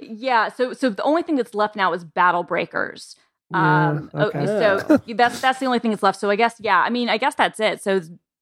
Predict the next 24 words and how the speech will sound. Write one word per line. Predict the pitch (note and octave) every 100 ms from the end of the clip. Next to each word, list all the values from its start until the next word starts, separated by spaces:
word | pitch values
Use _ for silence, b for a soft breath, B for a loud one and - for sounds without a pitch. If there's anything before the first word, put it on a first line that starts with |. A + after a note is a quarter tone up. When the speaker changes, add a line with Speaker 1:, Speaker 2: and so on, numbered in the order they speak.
| _ _
Speaker 1:
you | -
know, | G#3 F3+
no | F#3+ G#3
harm, | G#3+ G#3+
no | G3
foul. | G3+ G3 F3 B B B
What, | C4 A#3+
what | C4+ C#4
I |
am | B3+ C#4
actually | B3 - A3+
interested | G3 G#3 - -
to | F3+
see | - F#3+
is | F3+
if | E3+ -
Apple | F#3 G3 G3+
will | G3 F#3 -
revoke | F3+ D#3+ F3+ F3+ _
the | F#3
developer | D#3+ F#3 F3+ F3 F#3+
certificate | F#3 F#3 F3+ F#3 G3 -
for | - - F3 F3+ F3+ F3+ F#3+ b b _ _ _ -
Fortnite | G3 - C4 C4+